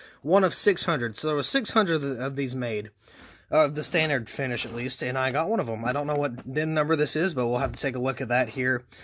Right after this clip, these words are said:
in just a second. So I'm not gonna do any editing. I don't feel like it. <laughs> I don't feel like cutting anything out, even though it's literally the click of a button.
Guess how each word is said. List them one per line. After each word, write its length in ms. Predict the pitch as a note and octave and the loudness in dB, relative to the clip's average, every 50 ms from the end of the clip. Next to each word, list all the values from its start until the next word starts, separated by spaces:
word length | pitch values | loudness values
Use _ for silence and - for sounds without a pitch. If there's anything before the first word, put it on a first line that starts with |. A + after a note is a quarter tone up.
| - - - - | -20 -20 -12 -6
in 140 | - D3 D3 | -4 -2 0
just 240 | B2 C3+ B2 A2+ - | 0 0 0 0 -2
a 80 | C3 | -2
second. 440 | - - G3+ G3 E3+ - B2 A2+ G#2+ | 2 4 6 6 4 2 -2 -4 0
So 140 | - G#3 G3 | 2 4 4
I'm 80 | G#3 G#3+ | 6 4
not 140 | A#3 A3+ | 4 4
gonna 140 | G3+ G#3 F#3+ | 4 4 4
do 100 | F#3+ G3 | 4 4
any 140 | G3 G3 F3 | 4 4 4
editing. 420 | D3+ D#3+ D#3+ E3 D#3+ D#3+ D#3+ D3+ - _ _ - - - - _ _ _ | 4 2 2 2 2 2 0 -2 -8 _ _ -20 -20 -20 -20 _ _ _
I 280 | - B2+ B2+ C3+ C#3 C#3 | -2 2 4 4 4 4
don't 200 | C3+ E3 E3 D#3+ | 2 0 0 -2
feel 200 | - - E3+ E3 | 0 2 4 4
like 220 | D#3 D#3 D#3 - | 6 4 4 2
it. 140 | D#3 D#3 - - - - | 0 -2 -2 -2 -2 -2
<laughs> 140 | - G3 - | -4 0 4
I 100 | G3+ G3+ | 6 6
don't 240 | F3 F#3 F3+ D#3+ C#3+ | 6 6 4 0 0
feel 140 | - D#3+ D3+ | 0 2 4
like 200 | D3 D3 C3+ - | 4 2 2 0
cutting 240 | - D#3+ D3+ D3+ D#3+ | -2 0 2 2 2
anything 300 | D3+ D3 C#3+ D3 C3+ A#2 | 2 2 0 0 0 0
out, 240 | A2+ A#2 A#2+ C3 - - - - - - - - | -2 -2 -4 -6 -8 -12 -18 -18 -20 -10 -2 0
even 160 | D#3 E3 F3 | 2 2 2
though 100 | F3 F3 | 2 2
it's 100 | E3+ - | 2 4
literally 200 | F#3 F3+ F3 D#3+ | 4 4 4 4
the 100 | D3 C#3+ | 2 0
click 160 | - F3 C#3+ | 0 0 0
of 80 | D3 C3+ | 0 -2
a 40 | |
button. 340 | B2 C3 C3 A#2+ B2+ D3+ - | 0 0 0 0 -2 -4 -8